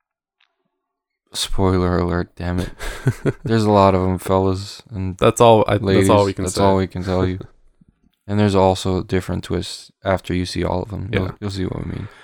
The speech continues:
Speaker 1: Just, just go watch it, honestly. Like,
Speaker 2: Mm-hmm.
Speaker 1: I, I really liked how it was paced.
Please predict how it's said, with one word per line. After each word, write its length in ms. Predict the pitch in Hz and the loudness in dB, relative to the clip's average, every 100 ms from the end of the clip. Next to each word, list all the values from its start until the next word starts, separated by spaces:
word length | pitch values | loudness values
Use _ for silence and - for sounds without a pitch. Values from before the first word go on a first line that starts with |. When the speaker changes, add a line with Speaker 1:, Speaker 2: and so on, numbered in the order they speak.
| _ | _
Speaker 1:
Just, 260 | - - - _ _ _ _ _ | -14 -14 -16 _ _ _ _ _
just 160 | - - | -8 2
go 120 | 139 | 4
watch 320 | 98 95 - | 6 4 2
it, 120 | 90 - | -4 -2
honestly. 600 | 92 90 - 95 92 95 - | -2 -2 -4 -6 -6 -6 -8
Like, 280 | 98 92 _ _ _ | -8 -8 _ _ _
Speaker 2:
Mm-hmm. 140 | 110 123 - _ | -6 -6 -8 _
Speaker 1:
I, 280 | 104 101 98 - | -2 0 0 0
I 80 | |
really 240 | 104 110 117 | 2 4 6
liked 420 | 110 107 _ - | 4 2 _ -18
how 200 | - 104 | 0 2
it 40 | 98 | 4
was 180 | 98 92 | 2 0
paced. 500 | 98 87 92 - | 0 0 0 -6